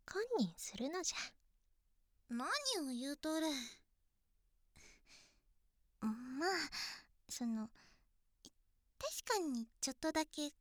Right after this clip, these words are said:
Speaker 2: 勘違いはしたのじゃ。しかし最初からお主は、わらわのオーラに惹かれてやってきたわけなのじゃから。<laughs> 最初からわらわたちは相性抜群。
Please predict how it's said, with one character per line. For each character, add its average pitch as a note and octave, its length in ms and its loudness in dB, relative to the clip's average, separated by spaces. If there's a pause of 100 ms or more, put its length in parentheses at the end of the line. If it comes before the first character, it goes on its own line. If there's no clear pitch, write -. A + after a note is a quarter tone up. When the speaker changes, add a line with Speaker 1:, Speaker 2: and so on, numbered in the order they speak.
(160)
Speaker 2:
勘 A#4 520 2
違 - 20 6
い D#4+ 40 2
は B3+ 120 -2
し G#3+ 100 -2
た A#3+ 140 -8
の A3+ 100 -8
じ - 120 -4
ゃ。 - 20 -6 (1400)
し - 160 -4
か B3+ 160 2
し A3 160 2
最 D4 240 2
初 E4+ 160 2
か E4 160 4
ら D#4 160 6
お D#4+ 80 6
主 F#4 320 6
は、 D4 140 8 (540)
わ A#3 120 6
ら B3+ 140 6
わ A3+ 140 4
の F#3+ 200 4
オ A#3+ 60 6
ー - 20 10 (360)
ラ F4 100 4
に C#4 120 -2
惹 - 160 -10
か A#3 120 -6
れ A#3+ 160 -4
て B3+ 160 0 (240)
や D#4 100 6
っ - 20 -2
て D#4+ 140 2
き - 80 -8
た C#4+ 160 2
わ C4+ 80 0
け B3+ 160 -2
な B3 100 4
の A#3 120 2
じ A#3+ 100 -2
ゃ A#3 60 -4
か B3 160 -2
ら。 C4 60 2 (720)
<laughs> - 760 0
最 D4 320 0
初 D#4 140 4
か D4+ 180 2
ら D4+ 120 2
わ E4 140 8
ら F4+ 140 8
わ D4+ 120 0
た C#4 140 -6
ち B3+ 160 -8
は B3 220 -4
相 G#4 160 8
性 A4+ 120 4 (120)
抜 - 40 -2
群。 D#4+ 200 4